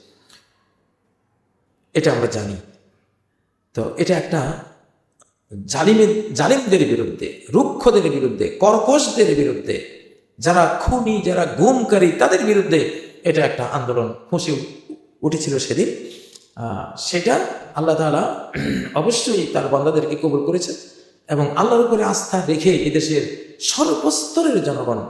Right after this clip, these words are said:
সেই সংগ্রামে ঝাঁপিয়ে পড়েছিল। তারা সবাই মনে মনে আল্লাহকেই তাদের সাহায্যকারী হিসেবে সেদিন গ্রহণ করেছে।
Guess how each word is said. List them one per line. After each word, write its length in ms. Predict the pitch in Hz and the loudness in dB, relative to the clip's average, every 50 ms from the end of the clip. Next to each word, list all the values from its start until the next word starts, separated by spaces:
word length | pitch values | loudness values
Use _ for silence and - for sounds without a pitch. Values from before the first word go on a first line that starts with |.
| - - - - - _ _ | -14 -18 -20 -20 -20 _ _
সেই 200 | - - 139 143 | -6 0 0 2
সংগ্রামে 440 | 143 - 143 131 131 123 117 117 117 101 | 2 0 -4 -4 -4 -4 -4 -4 -6 -6
ঝাঁপিয়ে 300 | 101 110 120 - 131 117 - | -8 -8 -6 -6 -6 -6 -4
পড়েছিল। 360 | 113 104 107 - - - - - - - - - - - _ _ _ _ _ _ | -2 -2 -2 -4 -4 -8 -8 -10 -10 -12 -16 -20 -20 -20 _ _ _ _ _ _
তারা 300 | 131 123 147 180 - - | -4 -4 -2 -4 -6 -6
সবাই 420 | - - - - 220 - 285 311 302 269 208 | -4 -4 -2 -2 0 2 4 4 4 4 2
মনে 160 | 190 190 175 | 0 0 2
মনে 400 | 156 156 147 143 127 110 - - - - - - - _ | 0 0 0 -2 -2 -4 -6 -12 -16 -18 -20 -20 -20 _
আল্লাহকেই 640 | - 131 151 160 190 220 - 285 254 220 165 135 - - | -4 -4 0 0 0 2 2 0 0 0 -4 -6 -8 -8
তাদের 180 | - - 139 135 | -4 -2 -2 -2
সাহায্যকারী 600 | - - 127 135 165 160 135 143 135 - 123 127 | -2 -4 -4 -6 -6 -6 -6 -8 -8 -8 -10 -8
হিসেবে 300 | 123 - 135 127 120 117 | -8 -8 -8 -8 -8 -8
সেদিন 260 | - 127 113 117 117 | -8 -8 -8 -8 -8
গ্রহণ 240 | 113 113 104 107 104 - | -8 -8 -8 -8 -12 -12
করেছে। 300 | - - 92 - - - | -12 -12 -10 -10 -12 -14